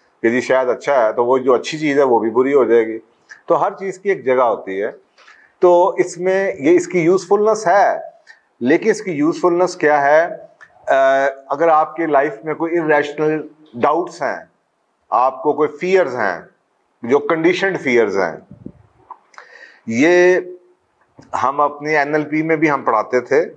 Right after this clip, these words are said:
और मैं, मैंने इसको holistic health में भी कुछ जगहों पे यूज़ किया है या करता हूँ, कोई specific किस्म की cases आ जाएं तो। मसलन, एक शख्स ऐसा मेरे पास आया जिसको chronic, आ,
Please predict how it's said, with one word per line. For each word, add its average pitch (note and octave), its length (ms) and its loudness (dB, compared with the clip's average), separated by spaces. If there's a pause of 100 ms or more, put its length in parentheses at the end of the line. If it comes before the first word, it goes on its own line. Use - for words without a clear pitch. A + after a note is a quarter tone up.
(680)
और B2+ 220 2
मैं, D#3 460 0
मैंने C#3+ 200 0
इसको D3+ 220 -2
holistic C3+ 520 -2
health C#3 260 -4
में D#3 100 -2
भी D3 120 -6
कुछ C#3+ 300 -8
जगहों C3 240 0
पे C3 140 -6
यूज़ A#2 280 -4
किया A2 320 2
है G3+ 180 -6 (180)
या A2+ 120 0
करता A#2+ 340 -2
हूँ, C3+ 360 -4
कोई B2 380 -6 (140)
specific C3 560 -4
किस्म B2 260 -6
की A#2 120 -12
cases A#2+ 420 -2
आ G#2 140 4
जाएं A2 220 -2
तो। A#2+ 380 -2 (800)
मसलन, D#3 400 -2
एक E3 200 0
शख्स D#3 300 -4
ऐसा C#3+ 260 2
मेरे D3 200 0
पास C#3 240 -2
आया C3 280 4
जिसको C3+ 360 -6 (100)
chronic, D#3+ 520 -2 (1040)
आ, B2 100 0